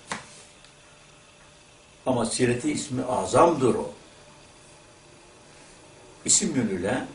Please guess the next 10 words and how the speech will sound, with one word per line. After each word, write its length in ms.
elbette 500
suret 480
yönüyle 220
insandır. 520
İki 180
gözü 220
vardır, 360
iki 220
kulağı 320
vardır, 360